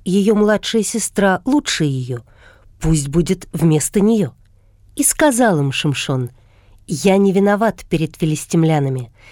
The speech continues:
если сейчас им сделаю плохо". И пошел Шимшон и поймал триста лисиц, и взял факелы, и связал по паре лисиц хвостом к хвосту,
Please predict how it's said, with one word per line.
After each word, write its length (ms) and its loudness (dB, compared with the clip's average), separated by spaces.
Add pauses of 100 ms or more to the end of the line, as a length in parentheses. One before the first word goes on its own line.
(100)
если 380 0
сейчас 680 -2
им 160 2
сделаю 540 2
плохо". 560 -6 (580)
И 120 2
пошел 520 -2
Шимшон 640 -2 (380)
и 80 0
поймал 600 2 (300)
триста 480 -2
лисиц, 600 -6 (340)
и 100 2
взял 320 0
факелы, 560 -4 (380)
и 100 2
связал 520 0
по 180 0
паре 260 0
лисиц 540 -4
хвостом 560 -2
к 100 -12
хвосту, 560 -4